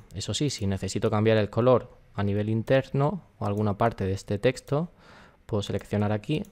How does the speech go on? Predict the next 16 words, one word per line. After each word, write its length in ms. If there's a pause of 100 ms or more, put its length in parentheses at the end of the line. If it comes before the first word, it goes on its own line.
(180)
y 100
hay 100
una 120
combinación 760
de 80
varios 300
colores 500
dentro 320
de 80
la 140
caja. 420
Se 140
puede 180
cambiar 260
el 140
tamaño, 640